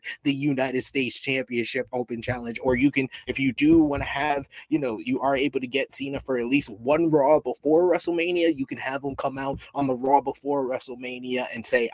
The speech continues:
"I'm gonna be the one that accepts the challenge. You're not, you've been called, you've been making little shots at me, saying you have ruthless aggression, saying the champ is here and all this stuff.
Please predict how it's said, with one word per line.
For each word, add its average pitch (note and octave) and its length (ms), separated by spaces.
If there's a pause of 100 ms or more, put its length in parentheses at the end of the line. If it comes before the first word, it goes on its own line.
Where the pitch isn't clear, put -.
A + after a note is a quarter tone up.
(100)
"I'm B2+ 120
gonna B2+ 160
be B2 160
the A#2 80
one A#2+ 320 (180)
that A#2+ 140
accepts - 340
the - 100
challenge. A#2+ 460
You're A#2+ 100
not, A#2+ 280 (160)
you've C3 160
been A2+ 160
called, C#3+ 320
you've C3 160
been B2 200
making C#3 360
little C#3+ 180
shots - 540
at C#3 200
me, C#3+ 320
saying B2+ 360 (160)
you C3 140
have C3 220
ruthless C#3 400
aggression, B2+ 760 (180)
saying D3 340
the C#3+ 100
champ C#3+ 420
is C#3+ 180
here C#3 380
and C3 180
all C#3 220
this C3 240
stuff. C3+ 360